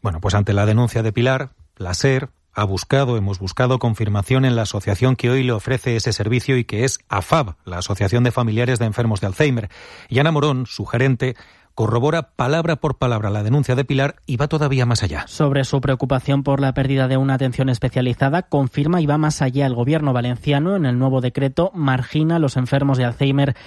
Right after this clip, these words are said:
Speaker 2: y convierte sus centros especializados en residencias, olvidando, de paso, que esa patología también afecta a personas de mediana edad.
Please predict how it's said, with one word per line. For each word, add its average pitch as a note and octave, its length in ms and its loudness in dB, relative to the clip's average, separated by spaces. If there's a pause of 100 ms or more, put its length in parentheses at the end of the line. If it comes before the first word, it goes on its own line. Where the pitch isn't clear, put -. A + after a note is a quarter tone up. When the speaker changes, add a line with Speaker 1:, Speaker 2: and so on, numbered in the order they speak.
(220)
Speaker 2:
y D#3+ 100 2
convierte C#3 760 0
sus B2+ 240 -2
centros B2 240 0
especializados B2 760 0
en B2+ 100 2
residencias, A#2 760 -2
olvidando, C#3 560 2
de B2+ 100 0
paso, C#3+ 380 0 (260)
que B2+ 120 -2
esa B2+ 120 0
patología C3+ 560 0
también B2+ 320 0
afecta B2+ 500 -2
a C3+ 140 0
personas A#2 480 0
de A#2+ 80 0
mediana G#2+ 380 0
edad. G#2 240 -2